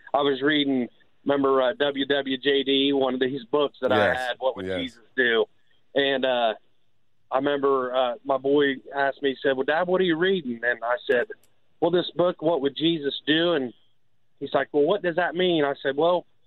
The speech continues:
Speaker 1: you know, before we do things in life, I'd always ask myself, 'Well, what would Jesus do in this situation?' Try to, to help you
Speaker 2: Mm.
Speaker 1: out." And he said, "Yeah, Dad, like we do you." And, uh,
Speaker 2: Wow,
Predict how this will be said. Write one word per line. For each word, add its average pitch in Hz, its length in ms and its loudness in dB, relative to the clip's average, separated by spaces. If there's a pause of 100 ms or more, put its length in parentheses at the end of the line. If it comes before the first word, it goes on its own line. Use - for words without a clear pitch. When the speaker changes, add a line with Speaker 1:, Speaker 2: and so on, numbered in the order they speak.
(280)
Speaker 1:
you 160 80 -2
know, 165 360 0
before 180 340 0
we 170 120 2
do 180 180 0
things 156 280 -2
in 143 100 0
life, 156 260 0
I'd 147 140 0
always 143 340 0
ask 147 300 -2
myself, 143 340 -2
'Well, 143 220 0
what 180 180 0
would 160 140 0 (120)
Jesus 151 400 0
do 139 120 2
in 131 80 2
this 131 180 -2
situation?' 123 600 -2
Try 139 180 0
to, 120 140 0 (480)
to 120 60 -4
help 131 280 -2
you 127 120 0
Speaker 2:
Mm. 135 40 0
Speaker 1:
out." 143 300 0
And 110 180 -10 (600)
he 147 240 -8
said, 143 260 0 (460)
"Yeah, 160 220 2
Dad, 131 320 0
like 135 220 -2
we 160 160 -6
do 156 120 -2
you." 151 560 2 (760)
And, 139 300 0
uh, 139 200 2
Speaker 2:
Wow, 92 440 -4